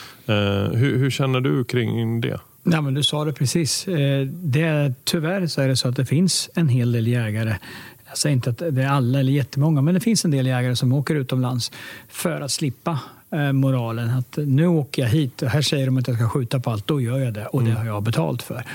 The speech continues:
Speaker 2: Och, eh, jag håller med dig. Eh, åker jag någonstans så, då behandlar jag viltet exakt likadant som jag,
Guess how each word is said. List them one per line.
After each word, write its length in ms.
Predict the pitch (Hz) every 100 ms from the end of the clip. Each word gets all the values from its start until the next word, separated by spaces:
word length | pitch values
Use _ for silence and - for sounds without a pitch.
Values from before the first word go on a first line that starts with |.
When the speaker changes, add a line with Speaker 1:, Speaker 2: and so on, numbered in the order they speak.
| - - - -
Speaker 2:
Och, 400 | 139 123 - 135
eh, 460 | 127 127 131 135 165 -
jag 180 | 180 143
håller 200 | 147 156
med 80 | 131
dig. 320 | 135 131 120 - -
Eh, 440 | 139 127 131 131 -
åker 380 | 254 147 - 151
jag 120 | 135
någonstans 440 | 135 - 123 117
så, 300 | - 123 120 170 185 233 -
då 140 | 165 196
behandlar 340 | 175 151 143
jag 40 | 135
viltet 300 | 127 135 143
exakt 320 | - 151 -
likadant 380 | 135 123 123 113
som 160 | 120
jag, 160 | 117